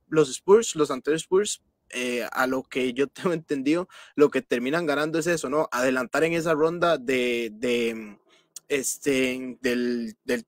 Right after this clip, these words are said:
del, el draft de la N B A, eh, de este año, ag-, agarrando otro, otro pick en primera ronda.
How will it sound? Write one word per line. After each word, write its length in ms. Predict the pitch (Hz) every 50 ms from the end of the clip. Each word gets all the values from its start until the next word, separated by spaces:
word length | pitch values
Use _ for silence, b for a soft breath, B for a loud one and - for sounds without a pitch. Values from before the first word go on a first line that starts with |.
| _ _
del, 720 | 131 131 127 123 123 117 117 120 113 113 110 107 117 117 - - _ _ _ -
el 640 | 127 123 117 117 113 113 113 113 110 110 113 107
draft 320 | 117 156 165 190 196 - - -
de 120 | - 131
la 120 | 123 123
N 100 | 139 165
B 100 | 185 185
A, 180 | 170 165 196 220 B B B B B B
eh, 360 | - 120 123 123 123 120 120
de 100 | 110 120
este 220 | 120 - - - 170
año, 400 | 175 180 185 208 214 208 208 _ _ _ _ -
ag-, 300 | - 123 120 117 110 - -
agarrando 440 | - 127 120 113 120 127 143 151 160
otro, 720 | 160 - 170 - - 170 170 160 147 139 123 117 113 -
otro 280 | - 135 - - 165 -
pick 200 | - 160 156 -
en 100 | 180 165
primera 300 | - 143 131 147 156 156
ronda. 400 | 143 160 175 170 151 120 113 -